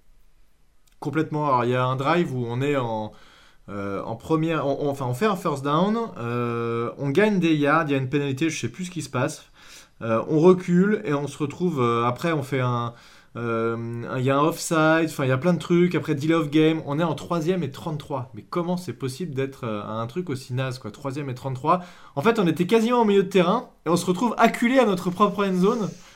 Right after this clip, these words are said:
dans, dans, dans le même, euh, dans les mêmes quatre jeux, quoi. C'est c-, complètement incroyable. Euh, si, si, euh, si je dois donner, moi, un mot et en fait ma conclusion à force quand, que je vois ces matchs, en fait, tout part de cette O-line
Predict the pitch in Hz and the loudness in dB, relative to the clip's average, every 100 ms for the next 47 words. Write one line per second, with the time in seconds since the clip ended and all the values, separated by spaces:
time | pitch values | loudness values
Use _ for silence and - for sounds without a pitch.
0 | _ - 131 151 147 139 139 143 151 156 | _ -10 0 0 0 -6 -2 0 2 2
1 | 202 226 185 156 151 143 156 185 180 214 | 2 2 2 2 0 -2 0 0 0 -2
2 | 175 202 214 131 123 123 113 - 123 185 | -2 -4 -4 -4 -4 -6 -8 -14 -6 -4
3 | 180 180 190 180 147 113 - - - - | -4 -4 -6 -4 -4 -4 -6 -18 -20 -20
4 | - 127 127 - 156 - 214 214 175 147 | -6 -6 -6 -8 -8 -4 -2 2 2 2
5 | 143 143 - 180 175 170 160 160 165 180 | 0 -2 -4 -6 -2 -2 -2 -2 0 0
6 | 165 147 143 139 156 165 131 123 160 151 | 0 -2 -2 -2 -2 -2 -2 -2 -6 -4
7 | 127 127 139 151 147 156 127 147 151 - | -6 -6 -8 -4 -4 -4 -6 -6 -8 -8
8 | 123 117 - 120 110 123 123 131 143 156 | -12 -12 -12 -14 -8 -8 -6 -6 -6 -6
9 | - - - - - _ - 127 180 180 | -10 -20 -20 -20 -20 _ -12 -4 -2 -2
10 | 180 202 180 180 170 143 131 147 131 139 | -2 -4 2 2 2 -2 -4 -4 -2 -2
11 | 135 131 139 | 0 -4 -6